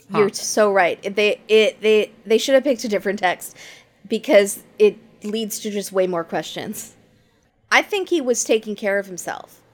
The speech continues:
Speaker 1: So the what? So if he's gonna die somehow.
Speaker 2: I'm sorry, like, Kelly, that I need an open heart surgery because I was hurt on the job. I'm
Speaker 1: Right, and
Speaker 2: so
Speaker 1: you
Speaker 2: sorry
Speaker 1: can't have
Speaker 2: that's
Speaker 1: it
Speaker 2: an
Speaker 1: anymore.
Speaker 2: inconvenience to you.
Speaker 1: Yeah.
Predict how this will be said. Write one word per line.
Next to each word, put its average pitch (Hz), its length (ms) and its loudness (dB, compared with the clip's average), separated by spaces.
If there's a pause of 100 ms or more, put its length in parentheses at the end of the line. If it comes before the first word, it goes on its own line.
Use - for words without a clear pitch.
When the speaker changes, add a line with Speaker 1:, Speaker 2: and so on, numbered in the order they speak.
(260)
Speaker 1:
So 214 160 0
the 202 140 0
what? 196 500 0
So 202 340 0 (360)
if 180 140 -2
he's 214 260 -6
gonna 196 260 0
die 214 320 4
somehow. 135 760 -2
Speaker 2:
I'm 294 180 -2
sorry, 240 480 2
like, 220 260 0
Kelly, 233 400 -4
that 220 180 -2
I 208 160 0
need 214 440 -6 (120)
an 214 140 -2
open 208 300 -2
heart 208 240 -2
surgery 202 560 -4
because 196 420 -2
I 190 200 0
was 185 200 -6
hurt 208 240 -4
on 196 200 -4
the 185 60 -8
job. 185 520 0 (520)
I'm 214 160 0
Speaker 1:
Right, 175 220 6
and - 100 6
Speaker 2:
so 175 140 6
Speaker 1:
you 190 80 4
Speaker 2:
sorry 240 200 6 (100)
Speaker 1:
can't 226 100 6
have 175 160 8
Speaker 2:
that's 170 140 6
Speaker 1:
it 160 60 4
Speaker 2:
an 143 100 0
Speaker 1:
anymore. 240 300 6
Speaker 2:
inconvenience 226 840 0
to 226 160 -8
you. 190 540 0 (380)
Speaker 1:
Yeah. 151 360 -2